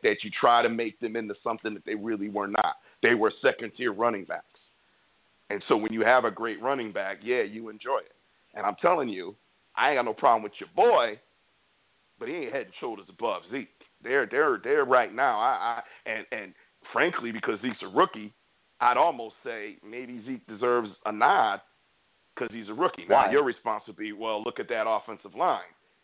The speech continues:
Speaker 1: You know, that would, that would be your response because he's, he's, he's done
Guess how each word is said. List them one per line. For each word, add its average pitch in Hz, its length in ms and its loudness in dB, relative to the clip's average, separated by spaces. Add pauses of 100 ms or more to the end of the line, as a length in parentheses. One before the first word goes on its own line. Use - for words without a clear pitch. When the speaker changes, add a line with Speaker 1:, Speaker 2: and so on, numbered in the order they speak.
(140)
Speaker 1:
You 107 120 -6
know, 101 80 -2
that 123 140 6
would, 113 160 -6
that 120 160 2
would 107 140 -6
be 104 80 -10
your 135 220 2
response 92 480 -8 (200)
because 143 360 4
he's, 147 180 -12 (120)
he's, 135 240 -10 (420)
he's 135 240 -8 (180)
done 156 580 2